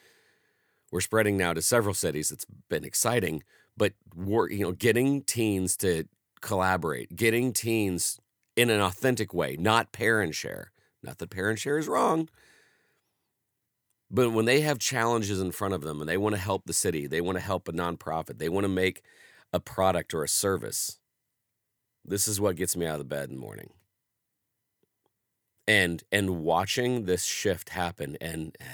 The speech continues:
and my, back to my point, watching adults just sit there in amazement because they are fed this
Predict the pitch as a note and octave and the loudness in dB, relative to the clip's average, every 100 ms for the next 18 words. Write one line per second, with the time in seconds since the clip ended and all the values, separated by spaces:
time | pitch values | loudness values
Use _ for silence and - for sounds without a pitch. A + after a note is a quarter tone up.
0 | C#2 C#2+ C#2+ C#2+ C#2+ C#2+ D2+ - _ _ | -12 -10 -8 -8 -8 -8 -10 -14 _ _
1 | - - F#2 E2+ - G#2 E2+ - - - | -8 -6 -4 -4 2 2 2 -2 -14 -20
2 | - - F#2+ G#2 B2+ D3 D3 G2+ E2+ D#2+ | -14 0 2 4 2 0 0 0 -2 -2
3 | - - - _ _ _ E2 G#2+ G2 - | -2 -6 -6 _ _ _ -4 0 0 0
4 | - - - A#2 G#2+ A2 G#2 F2 F2 F#2+ | -4 -4 0 0 2 2 2 2 2 2
5 | D#2 D#2+ - E2 - F2+ D#2 C#2 - _ | 0 -4 -4 -8 -4 -4 -4 -8 -18 _
6 | _ _ _ F#2 F2+ A2 A2+ C3+ C#3+ - | _ _ _ -8 0 2 4 2 0 -2
7 | - F#2 F#2 - - F#2+ F#2+ G2+ G2 E2 | -4 -2 -2 -6 -2 0 2 0 -4 -6
8 | D#2+ D#2+ - - | -2 -2 -2 -4